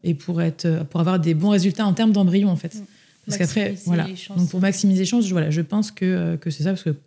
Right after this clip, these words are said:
Speaker 1: Quentin, enfin, mon mari, n'a pas forcément de, de soucis particuliers, mais c'est le choix, voilà, qui a été fait par les, par les gynécos et biologistes, en tout cas pour, euh,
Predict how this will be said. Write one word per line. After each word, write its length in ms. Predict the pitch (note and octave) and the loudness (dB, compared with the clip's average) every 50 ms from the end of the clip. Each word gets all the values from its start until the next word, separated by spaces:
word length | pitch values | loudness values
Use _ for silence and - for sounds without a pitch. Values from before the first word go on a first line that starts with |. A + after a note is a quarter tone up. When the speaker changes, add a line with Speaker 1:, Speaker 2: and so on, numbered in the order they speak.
| _ | _
Speaker 1:
Quentin, 320 | - D#3+ D#3 D3+ C#3+ F3+ F3+ | -6 -2 -2 -2 0 0 -2
enfin, 180 | F3+ - E3+ | -2 0 0
mon 140 | D#3+ D#3 D3+ | 0 2 2
mari, 240 | D#3 D3+ D3+ F#3 G3 | 2 0 0 0 0
n'a 100 | F#3 D#3+ | 0 0
pas 140 | C#3+ E3+ F3 | 0 -2 -4
forcément 380 | E3+ D#3+ - - E3 E3 E3+ | -6 -8 -8 -4 -2 0 0
de, 180 | F3 D#3+ D#3+ D#3 D3+ _ _ _ _ - - - _ _ _ - F3 | 0 -2 -4 -6 -10 _ _ _ _ -20 -20 -20 _ _ _ -2 -2
de 60 | F3 | 0
soucis 280 | D3+ - D#3+ D#3+ G#3+ F#3+ | 0 0 -2 -2 -2 0
particuliers, 560 | G#3+ F3+ C#3+ - - D3+ - - E3 G#3 A3+ | -2 -2 -4 -6 -8 -8 -4 -2 0 2 2
mais 140 | A3 G3+ E3+ | 2 2 0
c'est 140 | - F#3 | 0 -2
le 100 | E3+ E3 | -2 -2
choix, 220 | D#3 - - G3+ G3 | -2 -4 -4 -4 -2
voilà, 180 | F#3 F3+ E3+ | -2 -2 -4
qui 100 | D3+ - | -6 -8
a 20 | E3+ | -12
été 140 | C#3+ - C#3+ | -10 -10 -8
fait 120 | - G3+ | -8 -8
par 180 | - F3+ E3 E3 | -8 -6 -8 -6
les, 240 | E3 E3 E3 E3 - _ _ _ _ _ _ _ | -6 -6 -8 -10 -14 _ _ _ _ _ _ _
par 120 | - F#3 E3+ | -4 0 2
les 80 | E3+ | 2
gynécos 360 | E3 D#3+ F3+ F3 E3 - A3 G#3+ | 2 2 2 2 0 0 0 -2
et 40 | |
biologistes, 540 | F3+ D#3+ F3+ E3+ E3+ D#3 F3+ G3+ - - - | 0 0 0 -2 0 -2 -2 -4 -8 -8 -6
en 80 | E3+ D3+ | -6 -6
tout 80 | - - | -6 -4
cas 120 | - G3 | -6 -6
pour, 280 | F#3+ - - F3 D#3+ | -6 -6 -6 -4 -4
euh, 60 | D#3+ | -4